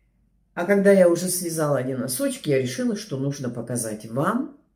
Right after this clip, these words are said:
мастер-класс по вязанию этих носочков. Описание <clears throat> вязания этих носочков я брала когда-то в книге, которая называлась «Домоводство». Эта книга была вы-, выпущена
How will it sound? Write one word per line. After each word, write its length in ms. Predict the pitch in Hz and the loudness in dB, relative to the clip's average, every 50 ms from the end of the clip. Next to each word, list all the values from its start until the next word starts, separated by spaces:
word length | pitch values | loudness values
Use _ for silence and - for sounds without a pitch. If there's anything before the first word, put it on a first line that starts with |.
| _ | _
мастер-класс 1160 | - 123 123 131 131 123 - - - 107 104 - - 127 131 147 196 240 247 - - - - _ _ _ _ _ _ _ _ _ _ _ _ _ _ _ _ - | -10 -6 -4 -4 -2 -2 -4 -4 -6 -8 -10 -10 -8 -4 -4 -2 -2 -4 -6 -8 -8 -10 -12 _ _ _ _ _ _ _ _ _ _ _ _ _ _ _ _ -8
по 60 | 160 | -6
вязанию 520 | 151 135 127 120 123 139 139 156 151 127 131 | -4 -4 -2 -2 -2 -2 -2 -2 -2 -2 -4
этих 280 | 127 123 127 123 123 | -6 -6 -8 -10 -8
носочков. 580 | 117 123 123 - 104 101 98 - - - - - - _ _ _ _ _ _ _ _ _ _ _ _ _ | -8 -6 -6 -6 -6 -8 -10 -10 -14 -18 -20 -20 -20 _ _ _ _ _ _ _ _ _ _ _ _ _
Описание 880 | - 156 160 226 226 214 - - 196 160 139 123 127 120 101 98 95 - _ _ - | -10 -10 -8 -6 -4 -4 -2 -2 -2 -2 -2 -2 -4 -4 -4 -6 -12 -16 _ _ -16
<clears throat> 760 | 117 113 - - - - _ _ _ _ _ _ _ _ | -16 -14 -14 -16 -18 -20 _ _ _ _ _ _ _ _
вязания 560 | - 139 135 147 139 147 139 123 120 107 107 110 | -8 -4 -4 -2 -2 -2 -2 -2 -4 -4 -6 -8
этих 300 | 113 110 113 113 - - | -10 -10 -12 -14 -12 -10
носочков 600 | 147 160 - - 302 277 - - 135 123 123 - | -8 -8 -6 -6 -8 -10 -10 -8 -8 -8 -6 -4
я 120 | 131 120 | -4 -4
брала 340 | 120 127 135 147 160 190 208 | -4 -4 -2 -2 -2 -2 -2
когда-то 560 | - 151 139 139 120 117 113 110 110 107 110 | -2 -4 -6 -4 -4 -6 -6 -8 -8 -12 -14
в 80 | - - | -12 -8
книге, 600 | 147 151 165 190 208 190 165 147 143 143 143 - _ _ | -6 -4 -2 -2 -2 -4 -4 -6 -8 -8 -10 -14 _ _
которая 380 | - 123 123 - 120 123 120 113 | -16 -14 -10 -8 -8 -6 -6 -6
называлась 600 | 113 113 113 120 120 123 131 139 143 143 131 120 | -6 -6 -8 -8 -8 -6 -6 -6 -6 -6 -8 -8
«Домоводство». 1040 | 131 127 135 131 127 123 120 123 117 104 101 - - - - - - 92 98 - _ _ _ _ _ _ _ _ _ _ _ - | -8 -6 -6 -6 -6 -6 -8 -6 -8 -8 -6 -6 -6 -6 -8 -10 -12 -16 -18 -18 _ _ _ _ _ _ _ _ _ _ _ -4
Эта 240 | 139 131 127 131 123 | -4 -2 -2 -4 -6
книга 420 | - 160 170 196 233 240 202 175 | -6 -4 -2 -2 0 0 0 0
была 200 | 147 120 117 113 | 0 0 0 0
вы-, 260 | 113 117 143 175 190 - 139 | 0 -2 -4 -6 -6 -8 -6
выпущена 720 | 135 147 156 151 139 120 117 - 123 117 110 107 104 - | -4 -4 -4 -4 -4 -6 -8 -6 -8 -6 -6 -8 -10 -12